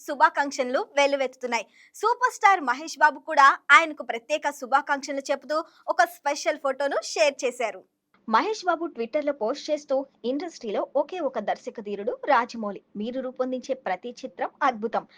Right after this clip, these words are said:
మీ నుంచి మరో అద్భుతం త్వరలోనే రాబోతుందని ఆశిస్తున్నామని" పేర్కొన్నారు. ఆ ఫోటోలో మహేష్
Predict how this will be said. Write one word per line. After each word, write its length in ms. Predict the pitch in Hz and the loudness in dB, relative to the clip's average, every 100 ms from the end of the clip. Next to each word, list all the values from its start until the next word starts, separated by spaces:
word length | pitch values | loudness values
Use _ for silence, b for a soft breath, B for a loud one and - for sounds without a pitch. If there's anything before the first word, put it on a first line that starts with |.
| B - | B -8
మీ 180 | 277 415 | -6 -4
నుంచి 300 | 403 339 330 | -6 -6 -4
మరో 360 | 214 214 262 - | -2 0 0 -2
అద్భుతం 420 | 269 254 302 277 | -4 -4 -4 -4
త్వరలోనే 800 | 302 _ 214 190 254 294 277 269 | -4 _ -4 -2 0 0 0 -2
రాబోతుందని 840 | 185 190 220 247 254 240 240 294 262 | -4 -6 -6 -10 -10 -8 -6 -8 -6
ఆశిస్తున్నామని" 760 | 269 262 262 247 220 202 262 | -8 -8 -12 -10 -10 -10 -10
పేర్కొన్నారు. 600 | - 269 220 - 214 196 - _ b b 214 | -8 -8 -8 -8 -6 -6 -8 _ b b 2
ఆ 160 | 302 | 2
ఫోటోలో 440 | 381 294 226 202 247 | 2 -6 -6 -6 -6
మహేష్ 400 | 190 202 262 | -8 -6 -8